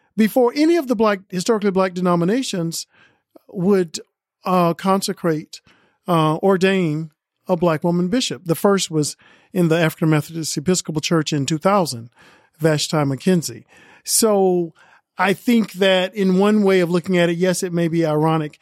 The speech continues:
but on another level, uh, when your own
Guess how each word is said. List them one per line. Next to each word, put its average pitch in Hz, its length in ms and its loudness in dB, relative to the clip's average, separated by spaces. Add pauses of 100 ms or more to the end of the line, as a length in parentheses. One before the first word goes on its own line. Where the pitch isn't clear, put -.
(360)
but 180 100 2
on 170 160 2
another 180 300 2
level, 147 480 -2 (500)
uh, - 80 -16 (240)
when 180 220 2
your 165 140 0
own 185 580 0